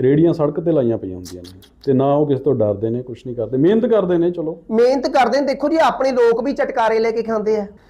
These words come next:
Speaker 2: ਤੇ, ਅਹ, ਇੱਧਰ ਪੰਜਾਬੀ ਦੀ ਰੇਹੜੀ ਹੋਵੇ ਤੇ ਉੱਧਰ ਬਿਹਾਰੀ ਦੀ ਹੋਵੇ,
Speaker 1: ਹੂੰ।
Speaker 2: ਤੇ ਪੰਜਾਬੀ ਵਾਲੇ ਕੋਲੇ ਜਾਂਦਾ ਨਹੀਂ ਕੋਈ, ਬਿਹਾਰੀ ਦੀ ਰੇਹੜੀ ਤੇ ਭੀੜ ਹੀ ਭੀੜ ਹੁੰਦੀ ਆ। ਲੋਕ ਸਵਾਦ ਨਾਲੇ ਉਹ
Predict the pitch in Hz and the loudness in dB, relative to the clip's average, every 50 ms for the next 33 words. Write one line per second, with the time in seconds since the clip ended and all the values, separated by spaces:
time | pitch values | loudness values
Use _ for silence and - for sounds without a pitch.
0 | - - - _ _ - 269 285 294 285 285 285 247 247 247 240 - 220 220 196 | -20 -20 -20 _ _ 0 2 4 4 4 4 4 2 2 2 0 0 0 -2 0
1 | 190 220 302 302 294 - 240 233 214 185 180 220 208 247 240 240 233 233 269 262 | 2 2 2 2 2 2 2 2 2 2 0 -2 -2 0 0 0 0 0 0 0
2 | 247 233 240 240 240 226 220 214 208 233 233 233 240 226 202 185 185 180 202 196 | 0 0 0 0 0 0 0 2 0 0 2 2 2 2 2 2 0 0 0 0
3 | 202 185 196 196 196 - 135 120 107 104 107 _ _ _ _ _ 220 220 220 226 | 0 0 -2 -2 -4 -6 -10 -10 -10 -12 -16 _ _ _ _ _ -4 -2 0 0
4 | 220 214 208 202 180 202 233 240 240 240 240 233 233 - 226 226 226 214 190 185 | 2 2 2 2 2 0 0 2 2 2 0 -2 -2 -2 0 0 2 2 2 2
5 | 170 165 170 185 190 196 202 214 208 196 208 202 196 190 185 175 185 180 185 190 | 2 2 2 0 0 0 0 0 0 2 2 2 2 2 2 2 2 2 2 2
6 | 180 196 196 202 196 185 165 151 147 170 180 170 160 160 156 156 160 165 165 160 | 0 -2 -2 -2 -2 -2 -2 -2 -2 -2 -2 -2 -2 -4 -4 -6 -8 -8 -10 -12
7 | - - - 165 165 180 190 196 196 - 233 240 214 185 165 170 165 165 165 170 | -16 -12 -4 0 2 4 4 4 2 2 0 -2 -2 0 2 2 4 4 4 4
8 | 175 180 175 185 180 185 190 185 180 185 196 202 202 208 202 196 190 - - | 2 2 0 -2 -4 -4 -2 0 0 2 2 2 0 0 0 -2 -2 -4 -10